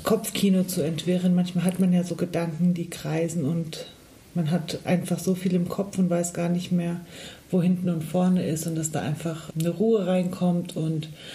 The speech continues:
man einfach wieder eine Klarheit bekommt und Fokus bekommt, den inneren Kompass entweder wiederfindet oder auch das erste Mal findet. Ja, und das Ganze findet vom achtundzwanzigsten April bis zum ersten Mai statt.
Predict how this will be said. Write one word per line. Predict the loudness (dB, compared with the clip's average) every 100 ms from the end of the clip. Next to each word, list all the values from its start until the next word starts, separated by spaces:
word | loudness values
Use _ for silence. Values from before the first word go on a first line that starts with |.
| -16 -6
man | -2
einfach | 0 -2 -2
wieder | -2 0
eine | 0
Klarheit | 2 2 2 2 0 -2 -4
bekommt | -4 -2 -2 -2 -2
und | -2 -2
Fokus | 0 0 0 -2
bekommt, | -2 -6 -2 -2 -2 -4
den | 0
inneren | 2 4 2 -2
Kompass | 0 2 4 2 0 -4 -12 -18 -18 -18 -20 -20 -20 -20 0
entweder | 2 4 4 2 0 2
wiederfindet | 4 6 6 4 2 2 4 2 0 -10 -20 -20 -20 -20 -20 -8 0
oder | 2 2 -2
auch | -4
das | -2 -2
erste | 0 -2 0
Mal | 0 0 -2
findet. | -2 2 4 2 0 -6 -12 -14 -14 -16 -18 -20 -20 -16 -16 -12 -2
Ja, | 0 2 0
und | 0 -2
das | 0
Ganze | 2 2 0
findet | 2 2 4 0
vom | -2
achtundzwanzigsten | -2 -2 -4 -2 -2 0 -2 -2
April | -4 -2 0 2
bis | 0 -2
zum | -2 -2
ersten | -4 -2 -2
Mai | 0 0
statt. | -2 -2 -2 -4